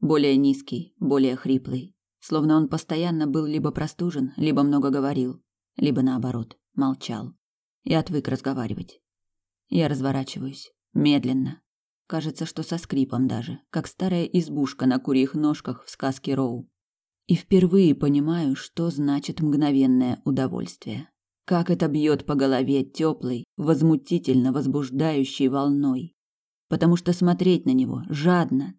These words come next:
так жадно ловить прежние черты на сухом, изменившемся лице – это просто наслаждение для глаз. Я не могу остановиться,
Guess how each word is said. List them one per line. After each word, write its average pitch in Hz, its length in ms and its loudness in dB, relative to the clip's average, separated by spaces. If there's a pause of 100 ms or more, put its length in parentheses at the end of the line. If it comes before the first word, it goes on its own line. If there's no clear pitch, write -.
так 160 220 0
жадно 147 380 2
ловить 151 400 0
прежние 143 480 4
черты 160 540 0 (180)
на 170 120 6
сухом, 147 560 -2
изменившемся 143 760 2
лице – 160 460 -2 (260)
это 175 240 2
просто 170 540 0
наслаждение 135 840 2
для 131 140 -4
глаз. 135 460 -6 (420)
Я 180 160 6
не 185 80 10
могу 185 240 6
остановиться, 147 800 -4